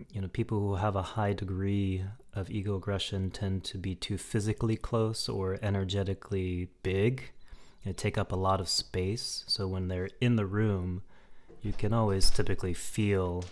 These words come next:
someone there. So if we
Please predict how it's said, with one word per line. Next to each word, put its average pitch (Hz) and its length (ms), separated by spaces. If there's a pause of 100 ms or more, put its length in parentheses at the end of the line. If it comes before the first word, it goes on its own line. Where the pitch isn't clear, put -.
(600)
someone 92 460
there. 87 340 (3500)
So 120 500
if 123 280
we 110 580